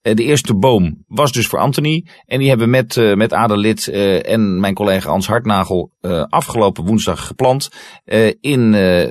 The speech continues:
langs de Ooievaarsweg. Dat is het leuke ervan. Eh, daar loopt een pad, het Ooievaarspad moet ik zeggen. Die loopt daar echt toevallig, kun je zeggen. Eh, en daar staat ook, zoals bekend, in het Schollebos de Ooievaars, eh,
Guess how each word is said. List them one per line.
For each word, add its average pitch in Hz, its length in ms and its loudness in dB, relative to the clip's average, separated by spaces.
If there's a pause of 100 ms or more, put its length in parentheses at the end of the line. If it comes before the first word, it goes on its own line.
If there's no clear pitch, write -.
langs 160 280 0
de - 120 -2
Ooievaarsweg. 135 1080 0
Dat 123 220 -2
is 113 100 -6
het 107 160 -6
leuke 123 240 0
ervan. 107 380 0
Eh, - 180 -8
daar 120 160 0
loopt 117 180 0
een 98 120 -6
pad, 127 200 0
het 127 100 -10
Ooievaarspad 104 540 -2
moet 117 100 -2
ik 101 80 -4
zeggen. - 360 -2 (180)
Die 117 120 0
loopt 117 180 4
daar 90 100 0
echt 113 180 -4
toevallig, 110 500 0
kun 110 140 -6
je 95 100 -2
zeggen. 98 320 -2 (300)
Eh, 95 640 2
en 104 120 2
daar 92 240 0
staat 101 180 -2
ook, 98 160 -4
zoals 95 220 -2
bekend, 101 380 -2
in 98 140 -4
het 92 220 -4
Schollebos 92 680 -4
de 87 200 0
Ooievaars, 92 680 -2
eh, 87 100 0